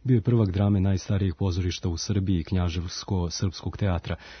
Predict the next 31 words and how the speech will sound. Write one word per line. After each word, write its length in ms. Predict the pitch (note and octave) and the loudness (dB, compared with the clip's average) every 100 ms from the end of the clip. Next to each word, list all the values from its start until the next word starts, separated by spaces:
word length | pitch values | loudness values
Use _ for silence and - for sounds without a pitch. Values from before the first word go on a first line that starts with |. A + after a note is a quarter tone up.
| - | -4
Nosilac 480 | A#2 G#2 A2+ F2+ - | 0 2 0 -2 -4
je 60 | E2+ | -2
brojnih 400 | G2 G#2+ G#2 F2+ | 2 4 2 0
priznanja, 600 | G#2+ F2+ F#2+ F#2 F#2+ F2+ | -2 0 0 2 0 0
među 280 | G2+ G2 G2 | -2 -2 -2
kojima 340 | - F#2 F2+ | -2 0 0
je 180 | F2 F2+ | 0 -2
i 180 | E2 G2+ | -2 -6
statueta 580 | - G2 - F#2 - F#2+ | -4 -4 -2 -2 0 -2
Joakim 520 | F2 E2+ E2 G2 E2+ | 0 -2 -2 -4 -2
Vujić. 400 | F#2+ G2 D#2+ - - - - | 0 0 -2 -8 -16 -20 -6
Odlikovan 540 | A#2 F#2+ F#2+ G2 F2+ | -2 0 0 0 0
je 160 | F2 F2 | -2 -2
ordenom 480 | G#2 G2 F2+ F2 D#2+ | -2 0 2 0 -2
Svetog 400 | - G2+ F2 - | -2 -2 -2 -6
Save 360 | - F#2 F#2 F2 | -4 0 0 0
drugog 360 | E2+ E2+ E2+ | -2 -4 -2
reda. 280 | F2+ E2+ D#2 - - - - | 0 0 -2 -10 -18 -12 -2
Vreme 340 | G#2 A2+ A2+ | 2 4 6
i 40 | |
mesto 280 | G#2 G#2 - | 6 4 0
sahrane 480 | G2+ G2+ D#2+ G#2 F#2+ | -2 0 0 0 0
biće 400 | E2 E2 - F2 | 0 -4 -4 -4
naknadno 640 | G2 E2+ D2+ - D#2+ D#2+ D#2 | -4 -6 -6 -6 -6 -6 -6
objavljeni. 560 | F#2 F2 D#2+ D2 D#2 - - - - - - - - - _ - - - - - - - - - - | -6 -6 -8 -10 -14 -14 -20 -20 -20 -20 -20 -20 -20 -20 _ -20 -20 -20 -20 -20 -20 -20 -20 -20 -12
Sport, 440 | - - E3 - - - - | 0 6 6 4 -6 -6 -6
sa 180 | - | -2
nama 240 | A2+ G#2 G2+ | 2 2 2
je 60 | |
Dejan 220 | G2+ F2+ E2+ | 0 0 -2
Nikolić. 460 | E2+ - D2+ - | -4 -6 -6 -8